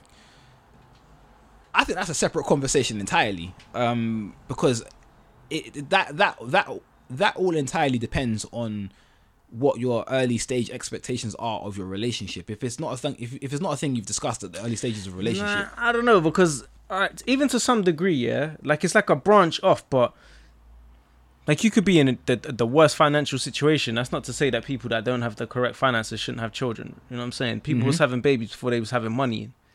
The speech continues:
Speaker 1: Yeah.
Speaker 2: Before it was even a thing, like. So I don't know.
Speaker 1: Don't I
Speaker 2: Like,
Speaker 1: know it? <laughs>
Speaker 2: I, I, I kinda get what you're saying. At all, like, it's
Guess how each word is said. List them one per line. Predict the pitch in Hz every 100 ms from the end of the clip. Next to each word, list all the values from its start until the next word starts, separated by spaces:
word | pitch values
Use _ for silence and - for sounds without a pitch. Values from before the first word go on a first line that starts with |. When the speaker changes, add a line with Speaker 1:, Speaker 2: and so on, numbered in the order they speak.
| -
Speaker 1:
Yeah. | 127 165
Speaker 2:
Before | 165 143
it |
was | 135 120
even | 127 117
a | 110
thing, | - 123
like. | 110 - - - - - - _ _ _
So | - 131
I | 170
don't | 185 170
know. | 165 127 107 _ _ _ _ -
Speaker 1:
Don't | 113 85
I |
Speaker 2:
Like, | 117 170
Speaker 1:
know | -
it? | - - - 208 -
<laughs> | -
Speaker 2:
I, | 170
I, | 147
I | 160
kinda | - 226 185
get | 156 208
what | 165
you're | 147
saying. | - 226 208 202 349 - _ _ _ _ _ _ _ _
At | 143 139 -
all, | 185 156 160 147
like, | 131 143
it's | 156 - -